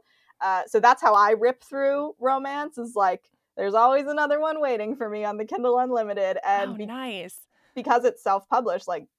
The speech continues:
Speaker 1: they can put whatever the fuck they want in that book, and they do. <laughs>
Speaker 2: <laughs> Amazing. I need to be in the world of fiction that's unbounded by, um, any kind of third-party <laughs> approval on what's being said.
Speaker 1: Yeah, screw that. I'm very anti-establishment, honestly. Like,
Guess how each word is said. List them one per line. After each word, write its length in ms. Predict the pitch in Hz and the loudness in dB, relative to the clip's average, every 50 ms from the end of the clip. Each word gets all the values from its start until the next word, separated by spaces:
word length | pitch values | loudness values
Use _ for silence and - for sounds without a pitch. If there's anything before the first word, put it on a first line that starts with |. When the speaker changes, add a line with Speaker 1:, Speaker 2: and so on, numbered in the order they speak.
| _ - | _ -8
Speaker 1:
they 120 | 113 143 | -6 -6
can 100 | 269 254 | -6 -4
put 100 | 214 175 | -4 -4
whatever 260 | 180 180 180 185 180 180 | -4 -4 -6 -6 -8 -8
the 80 | 170 - | -8 -8
fuck 180 | 202 196 196 | -8 -8 -8
they 140 | - 185 185 | -8 -8 -2
want 260 | 175 202 233 226 - | 2 2 2 2 2
in 80 | 190 196 | -2 -4
that 200 | 185 170 147 170 | -4 -4 -4 -2
book, 220 | 196 202 190 185 - | -2 -4 -4 -4 -8
and 160 | 143 - 165 | -12 -10 -8
they 220 | 170 196 202 196 190 | -8 -6 -6 -6 -8
do. 400 | 185 165 85 73 - - 233 - - _ _ _ - | -8 -8 -10 -8 -4 -2 -2 -2 -2 _ _ _ -2
<laughs> 0 | |
Speaker 2:
<laughs> 1080 | 269 311 302 427 - 359 403 359 269 302 - 311 202 277 - 277 208 254 - 254 196 220 - - - - - | 0 4 6 8 8 8 6 6 6 6 4 4 2 2 0 -2 -2 -2 -2 -4 -4 -4 -8 -14 -20 -18 -12
Amazing. 640 | - 220 220 208 202 196 196 196 196 180 175 175 - | -10 -8 -6 -6 -6 -8 -8 -8 -8 -8 -8 -6 -6
I 120 | - 202 208 | -6 -6 -6
need 200 | 214 226 233 - | -6 -10 -12 -10
to 220 | - 247 214 190 185 _ _ _ | -8 -8 -8 -8 -10 _ _ _
be 240 | - 196 190 185 185 | -14 -12 -10 -10 -10
in 220 | 180 - 190 180 180 | -8 -10 -10 -10 -10
the 80 | 180 | -12
world 340 | 170 175 180 170 165 165 170 | -10 -10 -8 -8 -8 -10 -10
of 180 | 170 170 165 170 | -12 -14 -14 -14
fiction 420 | _ - 175 - - - 170 165 | _ -14 -14 -12 -14 -14 -14 -14
that's 200 | 170 170 165 - - | -16 -16 -16 -12 -12
unbounded 640 | 175 175 170 170 165 160 156 160 170 165 165 165 165 | -12 -10 -10 -8 -8 -8 -8 -8 -8 -12 -12 -12 -8
by, 340 | - 170 160 165 175 165 165 - | -6 -6 -6 -6 -8 -10 -12 -10
um, 280 | - 170 160 160 165 170 | -10 -8 -8 -10 -10 -10
any 200 | - 170 165 165 | -12 -12 -12 -14
kind 280 | 165 - - 170 165 170 | -16 -14 -12 -12 -10 -12
of 80 | 165 - | -14 -14
third-party 640 | _ - 170 170 170 _ - - 170 165 170 170 | _ -14 -14 -14 -14 _ -12 -12 -10 -10 -10 -12
<laughs> 60 | 170 170 | -14 -14
approval 500 | - - 208 196 202 185 220 254 254 - | -12 -8 -8 -6 -6 -2 0 0 2 2
on 120 | - 277 277 _ | 2 0 2 _
what's 280 | 277 262 254 - - - | 0 0 0 -2 -8 -12
being 280 | - 254 233 214 220 - | -10 -8 -8 -8 -8 -12
said. 440 | - - - 214 202 196 196 196 - - | -14 -10 -6 -4 -4 -4 -6 -8 -10 -12
Speaker 1:
Yeah, 100 | 247 254 330 523 659 698 - 679 587 523 480 | -4 -2 -2 -2 -2 -2 -2 0 0 0 0
screw 180 | - - - 640 640 - | -2 -4 -6 -6 -2 0
that. 220 | 359 262 247 247 - | 0 2 2 2 2
I'm 180 | 294 339 359 330 | 0 -2 -2 -4
very 280 | 330 349 359 392 403 294 | -4 -4 -4 -4 -4 -4
anti-establishment, 1040 | 262 269 269 - 247 240 226 240 - 208 180 185 185 185 208 208 - 226 214 208 - | -6 -4 -2 -2 -2 -2 -2 -2 -2 -2 -2 -2 -2 -4 -8 -8 -8 -10 -10 -8 -6
honestly. 600 | 190 208 208 220 233 - - 254 254 254 262 262 | -6 -6 -6 -6 -8 0 4 6 8 8 8 8
Like, 420 | 254 220 208 214 208 214 - - | 6 4 4 2 0 -4 -6 -8